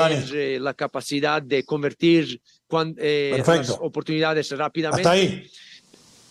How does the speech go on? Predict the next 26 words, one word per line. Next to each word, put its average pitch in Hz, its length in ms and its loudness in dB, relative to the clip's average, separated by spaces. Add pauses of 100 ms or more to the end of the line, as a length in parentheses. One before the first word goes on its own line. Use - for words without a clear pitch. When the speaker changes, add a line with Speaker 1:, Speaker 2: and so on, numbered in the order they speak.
(640)
Speaker 2:
Notable 233 540 4
lo 214 140 2
que 185 80 0
dice 196 220 2
el 190 80 -4
técnico 214 360 2
y 170 40 4
se 160 80 -2
da 175 160 2
cuenta 190 280 0
de 175 40 2
las 170 140 0
carencias 180 580 -4 (200)
y 165 80 0
está 185 200 2
de 180 60 4
acuerdo 175 300 0
conmigo. 147 440 -4 (240)
Cuando 180 260 0
usted 226 380 2
genera 202 400 0
y 156 60 -2
falla 208 300 2
en 202 60 -4
la 196 80 2
definición, 180 600 -6